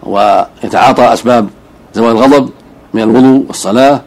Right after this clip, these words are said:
ومن التعوذ بالله من الشيطان ومن الخروج من المنزل ومن الاشتغال بشيء آخر حتى يهدأ الغضب ويزول الغضب. فعرفت بذلك أن السنة يا أخي أن تطلق زوجتك إذا طابت نفسك منها وسمحت نفسك منها،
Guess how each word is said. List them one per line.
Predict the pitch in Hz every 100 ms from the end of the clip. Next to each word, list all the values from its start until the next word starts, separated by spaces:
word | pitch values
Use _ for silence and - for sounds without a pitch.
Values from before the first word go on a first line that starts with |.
| - - - -
ومن | 113 113
التعوذ | 110 110 123 113
بالله | 113 120 113
من | 107
الشيطان | - 101 120 147 147 - - - - 117
ومن | 113
الخروج | 120 110 127
من | 123 117
المنزل | 113 131 135 143 131 - - - -
ومن | 123
الاشتغال | 117 - 117 113 110
بشيء | 107 113 120
آخر | 151 143 143 - - - -
حتى | 110 110 110
يهدأ | 113 101 107
الغضب | 101 117 117 101 - -
ويزول | 104 104 98
الغضب. | 95 110 87 - - - - - - - - - - - - - - - - - -
فعرفت | 110 110 117 127
بذلك | 113 120 123 117
أن | 117
السنة | 113 - 131 87 - - - - -
يا | 117 -
أخي | 104 101
أن | 104 98
تطلق | 135 131 113 110
زوجتك | 135 113 98 85 - - - - -
إذا | 110 120
طابت | 120 131 117
نفسك | 127 117
منها | 117 139 107
وسمحت | 107 131 120 131
نفسك | 123
منها، | 123 151 92